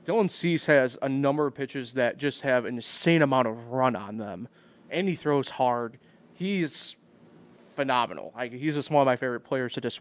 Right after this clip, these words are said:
watch in the M L B, period. So,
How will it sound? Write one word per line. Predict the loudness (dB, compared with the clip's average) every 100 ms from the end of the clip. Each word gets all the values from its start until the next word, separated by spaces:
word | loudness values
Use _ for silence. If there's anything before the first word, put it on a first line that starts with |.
| -4
watch | 0 0 0 -4
in | 0
the | 2
M | 2
L | 0
B, | -4 -6
period. | -6 -4 0 0 -2 -8 _ -20 -20 -18
So, | -8 -2 0 -2